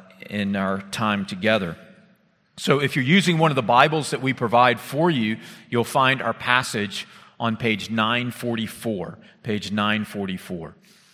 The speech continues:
And, uh, I'll begin reading for us in Romans chapter eight, verse one. So please follow along in your Bible. Romans chapter eight, verse one.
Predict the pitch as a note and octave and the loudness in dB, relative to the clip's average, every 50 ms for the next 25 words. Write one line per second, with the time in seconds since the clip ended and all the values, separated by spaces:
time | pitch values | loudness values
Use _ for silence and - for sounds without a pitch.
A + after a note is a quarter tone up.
0 | _ _ - - G2+ G2 G2 G2 F#2 G2+ G2 G2 - G#2 A2+ A#2 C3 B2 B2 A#2+ | _ _ -10 -6 -4 -2 -2 -2 0 2 2 2 4 2 2 2 2 0 0 2
1 | A#2 A#2+ B2 B2 B2 A#2 - - C3 A2+ A2 - - A#2 A2+ G#2+ G#2+ A#2+ B2 C3+ | 2 2 2 2 0 0 0 0 0 2 2 0 -2 -4 -4 0 2 2 2 2
2 | C#3+ C#3 B2 - - - D3+ D3 C#3+ - D3+ C#3 B2 A#2 A#2 A#2 A2 A2+ G2 A2+ | 2 0 -2 -2 0 2 2 2 0 0 -2 -2 0 0 -2 -4 -6 -6 -2 -2
3 | A2 A2 G#2+ - - - - - A#2 G2+ G2+ G#2+ A2+ A2 G#2+ F#2+ E2 D#2+ E2 E2 | -2 0 -2 -4 -6 -8 -10 -12 -14 -10 -6 -4 -2 0 0 -2 -2 -4 -8 -10
4 | - - G2+ - - A2+ A#2 A2+ G#2+ - - - - - - - - _ - - | -12 -12 -12 -8 -4 -2 -2 -2 -2 -4 -8 -12 -16 -20 -20 -20 -20 _ -12 -4
5 | - A#2 A2 A2 G#2+ G#2 G2+ G2 G2 - G#2 G2 G2 G2+ G#2 G2+ G2 F#2 F#2 F2 | 0 2 2 2 2 0 -2 -4 -6 -8 -6 -4 -2 0 0 0 0 0 -2 -4
6 | E2 - - - - G#2+ G2+ G2 F#2 F2+ E2 F#2 F2 F2 F2 E2 D#2+ D#2 D2 - | -8 -10 -14 -12 -8 -6 -4 -4 -4 -4 -4 -2 -2 -2 -2 -4 -6 -10 -14 -16
7 | - _ _ _ _ _ _ _ _ _ _ _ _ _ _ _ _ _ _ _ | -20 _ _ _ _ _ _ _ _ _ _ _ _ _ _ _ _ _ _ _
8 | _ _ _ _ _ _ - A#2+ B2+ C#3+ D3 - - - D3 C#3+ - D3 B2 G#2+ | _ _ _ _ _ _ 2 2 4 4 2 2 2 4 2 2 2 2 2 2
9 | G2 G#2 G2+ - - - - - - - - - - _ _ _ _ _ - A2+ | 2 2 0 -2 -8 -18 -20 -20 -20 -20 -20 -20 -20 _ _ _ _ _ -2 0
10 | A2+ A2 - - - - - G#2 G#2+ G#2 G2+ F#2+ E2+ D#2+ D2+ D2 C#2+ | 0 0 -2 -4 -8 -10 -12 -8 -6 -2 -2 -2 -2 -2 -6 -10 -12